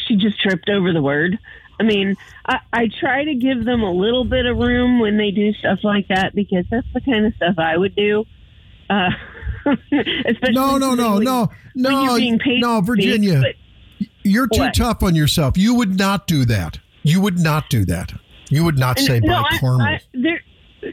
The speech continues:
Speaker 1: not intentionally, no, but there, there are times when you trip over your own tongue. Yeah, I mean, you have to know that as somebody who speaks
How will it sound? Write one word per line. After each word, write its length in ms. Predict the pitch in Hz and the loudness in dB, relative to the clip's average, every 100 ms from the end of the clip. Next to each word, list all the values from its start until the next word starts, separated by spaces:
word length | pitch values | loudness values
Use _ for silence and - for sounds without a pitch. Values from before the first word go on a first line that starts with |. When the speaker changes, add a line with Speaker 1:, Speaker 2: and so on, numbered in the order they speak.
| - - - - - - - | -16 -20 -20 -20 -20 -20 -4
Speaker 1:
not 280 | 311 403 294 | 0 0 0
intentionally, 840 | 240 - 247 285 - 320 254 220 | 0 0 0 -2 -2 0 0 2
no, 300 | 208 269 349 | 2 0 0
but 200 | 170 214 254 | -2 -4 -2
there, 320 | 339 370 330 - | -2 -2 -4 -6
there 180 | 359 480 | -2 0
are 60 | 403 | 0
times 340 | 339 220 220 | 0 2 2
when 120 | 240 | 2
you 100 | 247 | 2
trip 240 | 196 233 185 | 2 0 -2
over 260 | 202 185 190 | -2 0 0
your 200 | 180 180 | 0 0
own 220 | 160 170 | 0 0
tongue. 400 | - 98 156 254 - - - - | -2 -2 0 0 -2 -12 -20 -4
Yeah, 140 | 247 240 | -2 2
I 60 | |
mean, 220 | 269 277 | 2 2
you 120 | 269 294 | 2 2
have 160 | 294 - | -2 -2
to 100 | 214 | -2
know 200 | 190 185 | 0 2
that 180 | 165 147 | 2 0
as 100 | 175 | 0
somebody 340 | 226 208 202 202 | 0 0 2 2
who 100 | 208 - | 0 -2
speaks 300 | - 196 - | -4 -4 -4